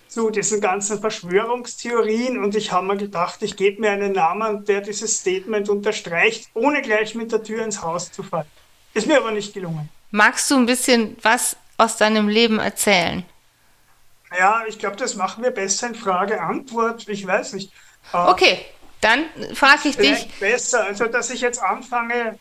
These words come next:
Speaker 1: von, ja, kann ich machen, aber ich glaub, es ist nicht so zielführend. Aber
Speaker 2: Mhm.
Speaker 1: wie du meinst.
Speaker 2: Okay, ich weiß, dass du in den Kommentaren einmal geschrieben hast, dass das Thema Persönlichkeitsstörung dich auch umtreibt. Ich erinnere mich daran, dann nickst du. Okay,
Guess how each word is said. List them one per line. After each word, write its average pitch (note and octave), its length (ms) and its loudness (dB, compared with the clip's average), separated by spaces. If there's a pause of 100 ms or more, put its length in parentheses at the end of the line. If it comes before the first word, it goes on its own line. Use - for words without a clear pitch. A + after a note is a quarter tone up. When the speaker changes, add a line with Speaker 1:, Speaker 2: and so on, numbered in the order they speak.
(140)
Speaker 1:
von, A#3 400 -6
ja, G#3 220 4 (100)
kann G#3 160 -4
ich C4+ 180 -10
machen, G#3+ 440 -4
aber G3+ 160 0
ich G3+ 140 -4
glaub, G3 160 0
es G#3+ 140 0
ist G#3 120 -12
nicht G#3+ 220 -8
so G#3 120 -2
zielführend. G3 800 -6 (600)
Aber G#3 140 4
Speaker 2:
Mhm. C#4+ 60 -6
Speaker 1:
wie D#4+ 40 2
du F4+ 80 4
meinst. A#3 480 -4 (380)
Speaker 2:
Okay, - 360 2 (160)
ich B3+ 160 0
weiß, D#4 260 2
dass D4+ 160 0
du C#4+ 80 0
in C#4 140 6
den C4+ 140 6
Kommentaren C4 720 2
einmal A#3+ 480 2
geschrieben B3 640 0
hast, A#3+ 300 2 (480)
dass A3 260 2
das G#3+ 180 0
Thema A3+ 300 4
Persönlichkeitsstörung A3+ 1200 2
dich - 220 -2
auch - 160 2
umtreibt. F3 600 -2
Ich F#3 120 -4
erinnere F#3+ 380 2
mich D#3+ 220 -6
daran, E3 320 -2
dann G3 160 0
nickst F#3 320 -4
du. - 200 -4
Okay, G3 400 -2